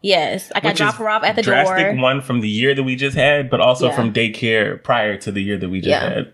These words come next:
Speaker 1: Like, they wel-, they wanted the parents to come in, right?
Speaker 2: Yeah.
Speaker 1: Turn your cell phones off, sit with your kids, you know.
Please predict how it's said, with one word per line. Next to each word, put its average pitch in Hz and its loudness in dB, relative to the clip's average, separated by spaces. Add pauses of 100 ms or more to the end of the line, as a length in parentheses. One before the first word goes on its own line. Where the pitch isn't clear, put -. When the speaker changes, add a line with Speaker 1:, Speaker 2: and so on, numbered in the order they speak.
(360)
Speaker 1:
Like, 175 -2
they 208 0
wel-, 190 -2
they 185 0
wanted 202 -2
the - -10
parents 165 0
to - -12
come 160 -4
in, 92 -8
right? - 2
Speaker 2:
Yeah. - -2
Speaker 1:
Turn 208 -2
your 208 0
cell 208 2
phones 170 -4
off, 151 2
sit - 0
with 202 -4
your 202 -8
kids, 190 -6
you 247 -4
know. 180 2